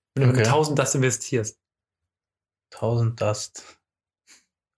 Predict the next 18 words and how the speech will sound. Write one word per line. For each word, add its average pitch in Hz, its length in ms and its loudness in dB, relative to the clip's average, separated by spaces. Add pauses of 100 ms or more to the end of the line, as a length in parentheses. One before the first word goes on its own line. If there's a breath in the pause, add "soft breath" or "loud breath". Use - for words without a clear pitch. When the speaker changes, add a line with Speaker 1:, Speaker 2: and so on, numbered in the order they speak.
(180)
Speaker 2:
Krass. 151 320 0
Speaker 1:
Ja, 196 120 4
das 233 160 4
ist, 208 120 2
also 175 180 2
dieses 175 220 0
ganze, 240 300 0
ey, 202 160 2
ohne 220 180 2
Scheiß, 247 240 2
was 175 100 0
sie 202 60 0
da 170 100 2
bauen, 175 540 0 (560 loud breath)
das - 140 -4
ist 120 280 -2
wirklich 247 580 2 (180)
cool. 127 400 0